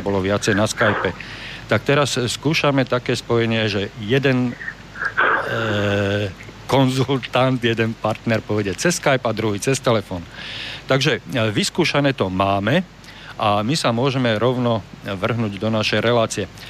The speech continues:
Pred pár dňami, konkrétne minulý týždeň v piatok prvého septembra, sme si pripomenuli dvadsiate štvrté výročie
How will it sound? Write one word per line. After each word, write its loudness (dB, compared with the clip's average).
Pred 0
pár 2
dňami, 0
konkrétne 2
minulý 0
týždeň 0
v -12
piatok -2
prvého -2
septembra, -2
sme -2
si -4
pripomenuli 0
dvadsiate 0
štvrté -2
výročie 0